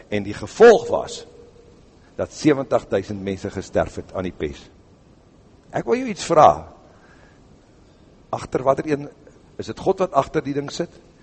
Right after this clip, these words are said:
Jy, jy moet nou kies, dis al twee skrif. Dis dieselfde incident, tot op die punt, is dit dieselfde incident. Een sê, God het aanleiding gesoek, en die ander een sê,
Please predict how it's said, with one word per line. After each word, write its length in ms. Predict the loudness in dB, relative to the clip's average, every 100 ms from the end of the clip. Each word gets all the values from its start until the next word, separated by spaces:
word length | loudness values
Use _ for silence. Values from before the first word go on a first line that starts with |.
| -12
Jy, 140 | -2
jy 140 | 6 6
moet 140 | 6
nou 100 | 2
kies, 300 | 0 -2 -4 -14 -14
dis 140 | -8 4
al 160 | 4 8
twee 200 | 6 6 0 -20 -20 -20 -20 -20
skrif. 420 | -6 -4 -4 -10 -20 -20 -20 -20 -20 -20 -20 -20 -20 -20 -20 -20 -2
Dis 140 | -2
dieselfde 440 | 0 6 8 8 6
incident, 520 | 2 2 2 0 -10 -16 -20 -20 _ -6
tot 220 | -4 -6
op 80 | -8
die 100 | -6
punt, 380 | 4 4 2 -16
is 100 | -16
dit 60 | -14
dieselfde 320 | 4 4 6 2
incident. 400 | -4 -10 -12 -14 -20 -20 -20 2
Een 240 | 8 8 6
sê, 240 | 2 4 4
God 240 | 4 2
het 100 | 2 0
aanleiding 380 | 4 2 0 -10
gesoek, 380 | -6 -6 -6 -14 -20 -20 -4
en 80 |
die 80 | 0
ander 180 | 2 2
een 120 | 0
sê, 160 | 2 2